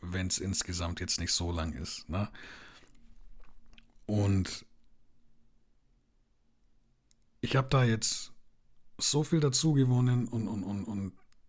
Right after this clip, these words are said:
der Fakt, dass ich so, jetzt so gerne hier bin und das auch jetzt wieder merke, wo es mir... Ähm,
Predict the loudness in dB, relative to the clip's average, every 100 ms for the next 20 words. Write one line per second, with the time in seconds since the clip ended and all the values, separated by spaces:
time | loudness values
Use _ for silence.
0 | _ -4 -2 0 0 0 0 2 4 2
1 | 0 -6 -4 -2 0 -2 -2 0 2 4
2 | 6 4 2 4 4 4 2 0 0 -2
3 | -2 0 2 2 2 4 4 4 2 0
4 | -2 -6 -14 -16 -18 -12 -4 0 2 2
5 | 2 0 -2 -2 -2 -2